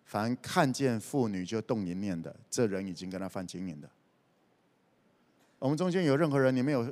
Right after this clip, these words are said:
你没有这个不合宜的性幻想过吗？“哎，没有，只是想一想而已。”都你在讲的。你说没有关系就没有关系，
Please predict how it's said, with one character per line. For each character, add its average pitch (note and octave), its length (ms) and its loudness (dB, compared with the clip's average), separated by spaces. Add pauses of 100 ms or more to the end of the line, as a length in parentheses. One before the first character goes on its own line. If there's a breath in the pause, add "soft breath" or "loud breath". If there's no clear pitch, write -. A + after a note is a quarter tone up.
你 C3 200 0
没 D#3+ 80 2
有 C3+ 180 6
这 C#3 140 -2
个 B2 280 4 (380 loud breath)
不 - 100 0
合 C#3 220 2
宜 C3 160 2
的 A#2+ 420 4 (300)
性 - 180 -4
幻 C3 160 0
想 F#2+ 200 -6
过 B2 120 -2
吗 G#2 240 -4 (1300)
？“哎， B3 160 -2
没 C4 140 0
有， C#4+ 260 4
只 A3 140 -2
是 C4+ 60 0
想 E3+ 200 2
一 G#3 60 -2
想 D3 160 0
而 C#3+ 80 0
已。” - 100 -8 (920)
都 F3+ 120 4
你 C#3 140 2
在 D3+ 140 2
讲 E2+ 260 -2
的。 D#2 160 -10 (1040)
你 A#2 160 -2
说 E3 180 2
没 C#3+ 140 4
有 C3+ 100 4
关 B2 200 -2
系 A2 120 -8
就 A#2+ 120 0
没 G2+ 100 -2
有 G#2 80 -2
关 F#2+ 220 -2
系， G2 360 -6